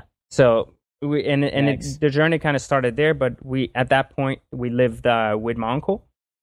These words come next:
Speaker 1: who, uh, decided that he was gonna move to Virginia, Northern Virginia. He was with a hotel, and so we started, took, took a road trip from L A to Northern Virginia, and, uh, drove five days in a U-Haul truck
Speaker 2: Huh.
Speaker 1: and, and <laughs> finally got there.
Speaker 2: Comfy.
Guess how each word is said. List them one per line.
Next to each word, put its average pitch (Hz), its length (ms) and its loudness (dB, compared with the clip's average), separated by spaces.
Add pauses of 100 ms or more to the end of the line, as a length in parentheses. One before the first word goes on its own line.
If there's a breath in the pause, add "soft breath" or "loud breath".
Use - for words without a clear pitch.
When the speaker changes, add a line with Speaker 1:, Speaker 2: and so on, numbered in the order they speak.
(180)
Speaker 1:
who, 127 220 4
uh, 113 200 4
decided 117 540 -2
that 113 100 2
he 113 80 0
was 113 100 -4
gonna 120 120 -2 (140)
move 117 220 -4
to 120 100 0
Virginia, 127 440 0 (220)
Northern 123 180 0
Virginia. 151 300 0
He 143 80 0
was 117 180 0
with 113 100 2
a 107 60 4
hotel, 120 420 2
and 117 280 -6
so 110 240 0
we 120 200 0
started, 113 440 0 (360)
took, 123 300 -4
took 127 100 0
a 127 60 2
road 120 240 2
trip 123 220 -4
from 117 160 -6
L 113 180 -2
A 117 100 2 (140)
to 110 320 -4
Northern 120 300 0
Virginia, 117 400 -2 (600)
and, 113 300 2
uh, 107 140 2
drove 120 260 2
five 123 320 0
days 123 180 0
in 117 80 -4
a 110 40 -4
U-Haul 117 320 0
truck 117 240 0
Speaker 2:
Huh. 151 140 4
Speaker 1:
and, 127 260 -2
and 139 140 2
<laughs> - 120 -4
finally 160 400 4
got 143 300 0
there. 135 260 2
Speaker 2:
Comfy. 135 480 -2